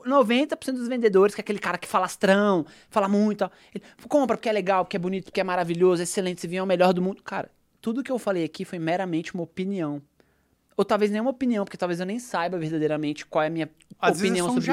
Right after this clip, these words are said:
Speaker 1: isso.
Speaker 2: jargão
Speaker 1: É só
Speaker 2: mesmo.
Speaker 1: um jargão. Eu só tô reproduzindo algo que eu acho que pra empurrar o pro-, vender pela pressão nunca é um bom negócio.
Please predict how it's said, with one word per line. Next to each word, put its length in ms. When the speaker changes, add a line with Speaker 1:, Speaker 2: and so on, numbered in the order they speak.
Speaker 1:
isso. 80
Speaker 2:
jargão 240
Speaker 1:
É 60
só 160
Speaker 2:
mesmo. 80
Speaker 1:
um 40
jargão. 540
Eu 80
só 120
tô 120
reproduzindo 720
algo 380
que 100
eu 120
acho 280
que 140
pra 300
empurrar 300
o 40
pro-, 160
vender 400
pela 220
pressão 380
nunca 240
é 40
um 60
bom 160
negócio. 640